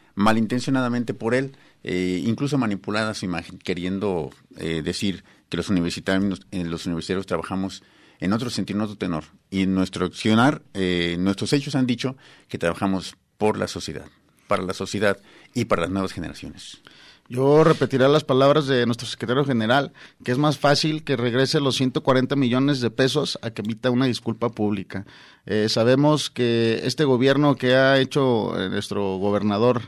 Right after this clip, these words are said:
Speaker 2: Enrique Alfaro Ramírez ha sido egocéntrico. Entonces, pues yo esperaría mejor que nos regrese el dinero,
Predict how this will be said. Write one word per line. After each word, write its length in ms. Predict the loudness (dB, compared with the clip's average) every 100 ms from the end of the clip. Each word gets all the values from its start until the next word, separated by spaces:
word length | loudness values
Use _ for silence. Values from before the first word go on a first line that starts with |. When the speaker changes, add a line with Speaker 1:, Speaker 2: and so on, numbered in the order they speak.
| -8
Speaker 2:
Enrique 300 | -8 -4 -4
Alfaro 220 | 2 2
Ramírez 480 | 2 2 2 0 -4 -18 -20 _
ha 120 | -6
sido 460 | -2 2 4 2 2
egocéntrico. 840 | -2 0 0 0 0 0 -4 -12 -18 _ _ -12
Entonces, 640 | -8 -4 -4 -2 -2 -4 -16 -20 _ _
pues 120 | -4
yo 400 | 2 4 6 4
esperaría 560 | 2 0 2 4 4 4
mejor 300 | 2 0 -2
que 100 | 0
nos 140 | 0
regrese 260 | 0 -2 0
el 80 | -2
dinero, 400 | 0 0 0